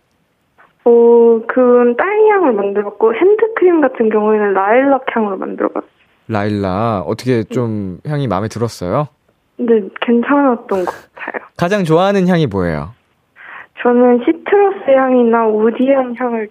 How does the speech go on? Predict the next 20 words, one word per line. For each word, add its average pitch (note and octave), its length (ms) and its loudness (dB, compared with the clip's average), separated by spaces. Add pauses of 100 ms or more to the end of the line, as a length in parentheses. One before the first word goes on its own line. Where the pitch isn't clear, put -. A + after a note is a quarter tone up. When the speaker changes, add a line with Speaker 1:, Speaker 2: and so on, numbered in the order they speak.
Speaker 1:
좋아해요. - 360 -8 (120)
약간 - 400 -10 (360)
감귤 A#3+ 580 2
향 D4 160 -2
이런 G#3+ 160 -2
것도 G#3 100 -8 (140)
좋아. - 200 -8 (220)
Speaker 2:
감귤? D3 460 -2 (560)
Speaker 1:
네. A#3+ 120 2 (320)
Speaker 2:
감귤, C3+ 920 -2 (180)
그리고 A#2+ 280 -8
우디, C3+ 680 -4 (340)
Speaker 1:
네. A3+ 240 0
Speaker 2:
시트러스가 F#3 1300 0 (560)
약간 B2+ 200 -4
좀 C3 300 -6 (180)
시원한 G#3+ 440 -2
느낌인가요? G2 600 -6 (340)
Speaker 1:
네네. A3+ 440 2 (440)
Speaker 2:
어, A2+ 760 -4